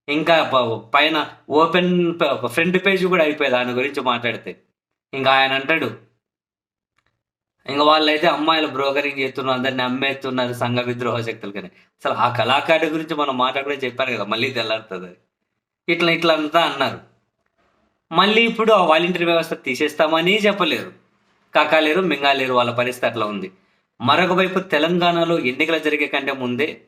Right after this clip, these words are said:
అక్కడ రాష్ట్ర పిసిసి అధ్యక్షుడు రేవంత్ రెడ్డి గారు, "మేము అధికారంలోకి వస్తే వాలంటరీ వ్యవస్థ లాంటిదే మేము ఏర్పాటు చేస్తాము, బాగా పనిచేస్తుంది కదా," అన్నారు. So వాళ్ళు అప్పుడు అన్న విధంగానే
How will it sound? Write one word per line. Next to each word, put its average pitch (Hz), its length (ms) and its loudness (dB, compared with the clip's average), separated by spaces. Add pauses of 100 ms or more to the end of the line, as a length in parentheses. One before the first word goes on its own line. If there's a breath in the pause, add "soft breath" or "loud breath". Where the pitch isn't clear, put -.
(920)
అక్కడ 160 280 4
రాష్ట్ర 170 340 2
పిసిసి 190 480 0
అధ్యక్షుడు 170 580 -2
రేవంత్ 151 400 0
రెడ్డి 151 200 0
గారు, 147 280 0 (600)
"మేము 160 320 2
అధికారంలోకి 180 680 0
వస్తే 160 420 -4 (260)
వాలంటరీ 196 520 4
వ్యవస్థ 170 320 0
లాంటిదే 160 420 2
మేము 175 400 2
ఏర్పాటు 165 460 2
చేస్తాము, 143 640 -4
బాగా 160 300 4
పనిచేస్తుంది 151 680 -2
కదా," 110 220 0
అన్నారు. 117 360 -4 (840)
So 175 40 8
వాళ్ళు 147 460 4
అప్పుడు 135 260 2
అన్న 143 200 2
విధంగానే 151 600 0